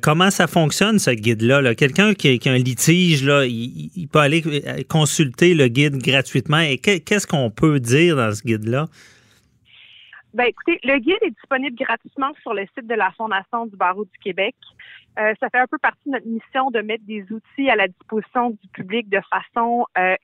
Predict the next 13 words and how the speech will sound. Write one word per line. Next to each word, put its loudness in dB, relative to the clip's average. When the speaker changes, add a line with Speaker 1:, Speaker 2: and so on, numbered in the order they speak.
Speaker 2:
gratuite. -8
Speaker 1:
Mhm. -4
Speaker 2:
Ce -4
guide -6
est -6
un, 2
un -2
phare, 0
si -14
je -20
peux -8
dire, -6
euh, 0